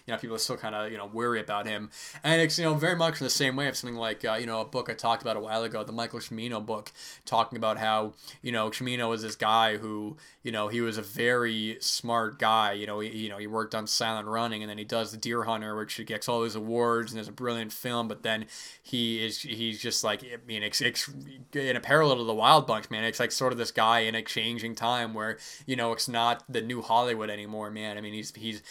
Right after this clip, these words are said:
he's, there's this cra-, this wild production of Heaven's Gate. This, I mean, it's not solely just him, man. The book, the book does a lot of, uh, arguments about how he's United Artists was at fault on a lot of this too. But my point being is that you can't have an artist like Peckinpah,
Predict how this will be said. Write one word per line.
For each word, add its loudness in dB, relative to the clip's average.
he's, -6
there's -2
this -4
cra-, -4
this -4
wild 8
production 0
of -8
Heaven's -4
Gate. -2
This, -10
I -6
mean, 4
it's 0
not 6
solely 2
just -8
him, -6
man. -6
The -8
book, -4
the -8
book -2
does 0
a -4
lot 4
of, -2
uh, 0
arguments -2
about -2
how 2
he's -8
United 2
Artists 4
was -6
at -8
fault 0
on -2
a -2
lot 2
of -6
this -4
too. -2
But -2
my 4
point -4
being -2
is -8
that -4
you -16
can't -4
have 0
an -2
artist 0
like -2
Peckinpah, 0